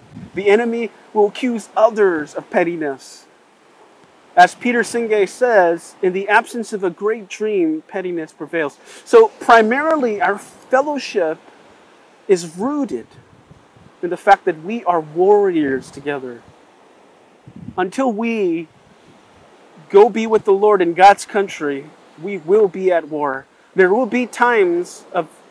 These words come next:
of greatness. As I said, the kingdom is yet, but not yet, right? We see isis in the Middle East, but we see Italian isis. That duality, that interplay between conflict and joy will be the prevailing story of our lives.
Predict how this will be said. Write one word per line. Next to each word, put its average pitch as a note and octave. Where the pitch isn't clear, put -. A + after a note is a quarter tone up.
of E3+
greatness. G3
As F3+
I G#3
said, A#3
the F#3
kingdom G#3+
is F#3
yet, A#3+
but G3+
not A3
yet, C3
right? G3
We F3
see A3+
isis B3
in G#3
the G#3+
Middle A3
East, C4+
but B3
we A#3+
see A#3+
Italian A#3
isis. F3+
That C4
duality, G#3
that G3+
interplay B3+
between G3
conflict A#3
and F#3+
joy F3
will G3+
be G#3
the G3+
prevailing F#3+
story G#3+
of E3
our D#3+
lives. C#3